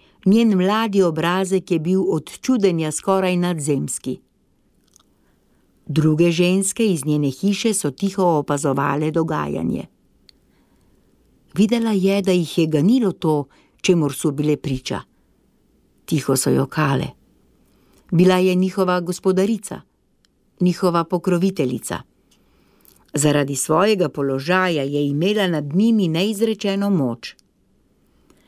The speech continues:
Ker se je odločila za Jezusa Kristusa, so bile dolžne storiti enako. Kamor je stopila ona,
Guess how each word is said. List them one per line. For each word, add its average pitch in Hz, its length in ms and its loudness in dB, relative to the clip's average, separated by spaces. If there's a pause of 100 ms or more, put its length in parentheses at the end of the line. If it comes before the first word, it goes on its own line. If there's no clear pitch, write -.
(640)
Ker 208 160 4
se 196 180 4
je 185 260 2
odločila 175 680 0
za 147 100 -4
Jezusa 151 460 -2
Kristusa, 143 680 -6 (440)
so - 180 2
bile 180 260 2
dolžne 139 540 -2
storiti 190 520 -2
enako. 160 540 -4 (1300)
Kamor 175 340 2
je 151 200 -2
stopila 143 540 -4 (140)
ona, 151 420 0